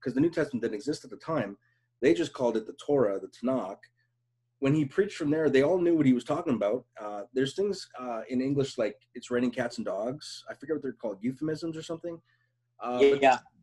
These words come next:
Speaker 1: but there's also Hebrewisms. And there's things that Jesus said that would have been one of those to the Jews, and they would have understood what he was saying. But we take those things and we're like, "Oh, this must have some deep spiritual meaning, some deep scriptural meaning." And then, and, and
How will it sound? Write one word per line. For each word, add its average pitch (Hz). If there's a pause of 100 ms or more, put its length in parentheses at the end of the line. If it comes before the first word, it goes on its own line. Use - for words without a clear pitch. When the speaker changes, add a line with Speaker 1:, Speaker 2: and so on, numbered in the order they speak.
Speaker 1:
but 147
there's 165
also 196
Hebrewisms. 135 (300)
And 131
there's 143
things 202
that 180
Jesus 147 (100)
said 110 (480)
that 131
would 156
have 143
been 139
one 147
of 131
those 147 (140)
to 147
the 123
Jews, 139
and 123
they 131
would 151
have 135
understood 139
what 135
he 127
was 120
saying. 170 (440)
But - (160)
we 220
take 160
those 110
things 107
and 131
we're 143
like, 135
"Oh, 170
this 180
must 180
have 147
some 131
deep 175
spiritual -
meaning, 156
some 123
deep 160 (500)
scriptural 180
meaning." 170
And 147
then, 147
and, 143
and 139